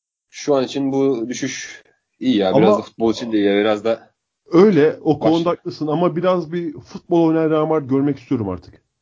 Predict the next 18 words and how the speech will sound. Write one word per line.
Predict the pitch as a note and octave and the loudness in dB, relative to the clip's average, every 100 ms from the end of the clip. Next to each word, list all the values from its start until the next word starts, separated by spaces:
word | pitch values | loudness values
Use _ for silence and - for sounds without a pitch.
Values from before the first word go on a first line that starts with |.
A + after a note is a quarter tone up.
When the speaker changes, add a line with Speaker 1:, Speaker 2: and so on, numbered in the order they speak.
| _ | _
Speaker 2:
Hani | - G#2+ G2 E2+ - - - | -8 -4 -4 -8 -12 -16 -6
Zidane'ın | C3 C3 F#3 A3 G3+ | -4 0 2 4 4
da | C3+ | 4
böyle | A2 G#2 G#2 G#2 F2+ - - - - - - - - | 2 2 0 -6 -10 -16 -20 -20 -20 -20 -20 -20 -2
acayip | D#3+ C3 D3 C#3+ | 0 2 0 0
dominant | C3 C3 C3 B2 | 0 2 0 0
bir | B2+ | -2
oyun | A#2+ A#2 | -2 -2
planı | A#2 | -2
yoktu. | A2 A2 A#2 | -2 -2 -2
Daha | C3 | 0
çok | C3 B2+ | -2 -2
pragmatizme | A#2+ A#2 B2 A#2 G2+ | -2 -2 -6 -4 -4
yönelik | F2+ F2+ | -4 -6
bir | F2 | -6
oyunu | F2 E2 | -6 -6
vardı | D#2 F2 | -6 -6
abi. | E2+ F2 | -6 -8